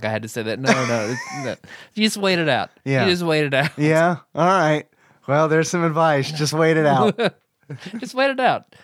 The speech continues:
Speaker 1: The friend zone will end.
Speaker 2: <laughs> I ain't, I ain't, Tyler, you're on your own, man. I'm
Speaker 1: No,
Speaker 2: not
Speaker 1: the,
Speaker 2: even.
Speaker 1: a friend, no, friend zone is not a thing.
Speaker 2: I don't
Speaker 1: It
Speaker 2: know.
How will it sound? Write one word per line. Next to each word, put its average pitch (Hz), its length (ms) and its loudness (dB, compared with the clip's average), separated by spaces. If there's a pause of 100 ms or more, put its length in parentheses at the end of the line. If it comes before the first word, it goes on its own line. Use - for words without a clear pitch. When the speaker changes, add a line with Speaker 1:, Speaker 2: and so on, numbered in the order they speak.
(240)
Speaker 1:
The 208 160 2
friend 240 280 2
zone 185 320 2
will 175 160 0
end. 160 240 -4
Speaker 2:
<laughs> 180 80 0
I 185 180 4
ain't, 190 300 -2 (240)
I 247 220 2
ain't, 160 480 -2
Tyler, 226 260 0
you're 254 140 0
on 240 80 2
your 175 140 2
own, 139 240 0
man. 127 260 0
I'm 165 200 2
Speaker 1:
No, - 80 0
Speaker 2:
not 156 100 2
Speaker 1:
the, 147 60 0
Speaker 2:
even. 139 240 -2
Speaker 1:
a 143 100 -2
friend, 180 280 0
no, 156 160 2 (160)
friend 185 220 2
zone 170 140 2
is 147 140 0
not 127 240 2
a 120 60 -4
thing. 104 420 -8 (480)
Speaker 2:
I 120 80 -6
don't 131 180 0
Speaker 1:
It 143 40 4
Speaker 2:
know. 156 80 4